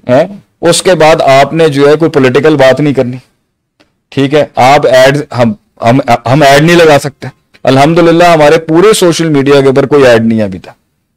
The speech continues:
एक आपने एक महीने के लिए शायद हमने एक, एक, एक test उस पे किया था, तो हम, हमने फिर कहा कि भाई हमारा दिल नहीं मानता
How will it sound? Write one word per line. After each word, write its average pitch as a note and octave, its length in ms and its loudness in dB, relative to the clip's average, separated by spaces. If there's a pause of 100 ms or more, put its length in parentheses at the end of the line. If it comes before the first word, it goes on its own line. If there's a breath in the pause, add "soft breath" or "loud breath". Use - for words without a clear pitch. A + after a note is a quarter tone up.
(260)
एक D3 220 -2
आपने C#3+ 420 2
एक D#3 80 0
महीने C#3 400 0
के D3+ 80 -2
लिए D3+ 140 2
शायद C#3 260 0 (400)
हमने C3+ 360 0
एक, C3 120 -4
एक, C#3 340 -2 (100)
एक C#3+ 140 -4
test - 440 -2
उस D3 120 -4
पे D3+ 160 0
किया C3 220 -2
था, D3 100 0
तो D3 80 0
हम, C#3 140 0
हमने C3+ 240 0
फिर C#3+ 180 0
कहा C3 240 0
कि C#3 120 0
भाई D3 100 2
हमारा C3 240 2
दिल B2+ 160 0
नहीं C3+ 160 0
मानता B2 340 0